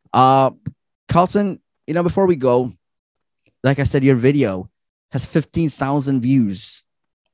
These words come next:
almost to a thousand likes. There's a reason why the numbers are that huge, because what you did, the issue that you, f-, you, you, you were confronting,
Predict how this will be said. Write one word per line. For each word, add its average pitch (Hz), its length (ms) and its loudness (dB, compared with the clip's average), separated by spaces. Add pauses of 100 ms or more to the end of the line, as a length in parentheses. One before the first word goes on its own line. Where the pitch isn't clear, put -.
almost 170 480 0
to 156 140 4
a 131 60 2
thousand 123 480 0
likes. 98 440 -8 (140)
There's 214 160 2
a 220 60 -2
reason 214 340 -6
why 104 180 -4
the 110 80 -6
numbers 110 300 -4
are 104 60 -4
that 101 220 -6
huge, 123 240 -2
because 131 380 -4 (480)
what 156 240 2
you 180 160 -2
did, 151 480 0 (960)
the 127 380 -2
issue 156 320 -2
that 139 200 0
you, 139 120 0
f-, - 180 -10
you, 123 160 0
you, 120 320 -2
you 120 140 -2
were 113 240 -2
confronting, 156 760 -6